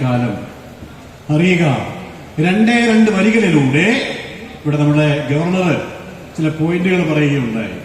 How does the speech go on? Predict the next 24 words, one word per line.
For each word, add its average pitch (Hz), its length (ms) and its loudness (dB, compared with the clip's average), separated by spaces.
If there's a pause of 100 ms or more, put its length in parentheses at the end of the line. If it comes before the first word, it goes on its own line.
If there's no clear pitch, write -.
(300)
ശ്രീകൃഷ്ണനെ 202 540 0
കുറിച്ച് 151 300 -4
പറയുകയുണ്ടായി. 107 680 -4 (640)
അതെ, 147 180 -4 (800)
രണ്ടേ 254 320 2 (120)
രണ്ട് 202 280 -2
വരികൾ. 160 300 0 (800)
ആ - 20 0 (160)
രണ്ടേ 254 260 2 (100)
രണ്ട് 214 260 0
വരികളിലൂടെ 147 680 -4 (680)
കാളീയ 285 440 2 (140)
മർദ്ദനം 233 340 0
എന്ന് 220 160 0
പറയുന്ന 185 280 -2 (100)
ആശയത്തെ 160 500 -4 (680)
ഒരു 214 120 2 (220)
ഗാനം 262 400 0
എന്ന് 226 180 0
പറയുന്ന 190 280 -2 (140)
ചെപ്പിനുള്ളിൽ 196 600 0
ഒതുക്കി 220 360 0
ഒരുക്കി 180 300 -2
തന്നിരിക്കുന്നു. 147 580 -2